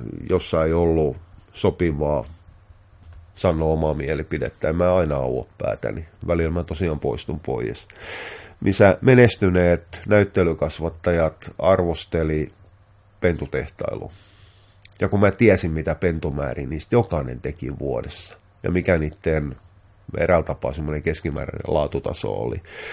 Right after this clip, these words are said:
niin totesin, että tää, <laughs> tää keskustelu ei mul-, ei kuulu mulle patakattilaa soimaan.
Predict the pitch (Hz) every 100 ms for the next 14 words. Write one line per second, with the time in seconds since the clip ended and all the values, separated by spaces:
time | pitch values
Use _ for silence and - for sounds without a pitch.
0 | - - 87 82 82 80 76 76 67 -
1 | 87 82 73 - - - 135 - 117 98
2 | 87 85 - - 82 78 78 78 82 80
3 | - 85 92 85 80 78 80 80 76 78
4 | 78 76 - - - - - 58 60 -